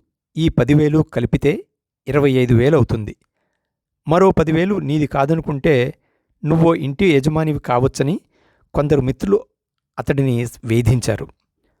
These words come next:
ఒక ఫ్లాట్ కొంటే నెల నెల ముప్పై ఐదు వేల చొప్పున నీ జీతం నుంచి బ్యాంక్ లోన్ కట్టేస్తే రిటైర్ అయ్యేలోగా సొంత ఇల్లు ఏర్పడుతుంది,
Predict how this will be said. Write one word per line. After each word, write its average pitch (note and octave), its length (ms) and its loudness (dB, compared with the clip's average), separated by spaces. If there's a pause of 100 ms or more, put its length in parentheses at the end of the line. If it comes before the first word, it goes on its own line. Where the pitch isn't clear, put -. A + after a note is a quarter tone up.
(340)
ఒక D#3 180 -2
ఫ్లాట్ D3 380 0
కొంటే E3 520 0
నెల B2+ 240 0
నెల D#3+ 300 0 (140)
ముప్పై C3+ 360 0
ఐదు C3 220 2
వేల B2+ 200 2 (100)
చొప్పున F#3+ 320 -2 (760)
నీ D#3 120 2
జీతం D#3+ 440 0
నుంచి F3+ 260 -2 (200)
బ్యాంక్ C#3+ 400 -2
లోన్ D#3 240 2
కట్టేస్తే D3+ 600 -4
రిటైర్ C3+ 400 0
అయ్యేలోగా D3 600 2
సొంత C#3+ 340 -4
ఇల్లు E3+ 380 2
ఏర్పడుతుంది, E3 680 -2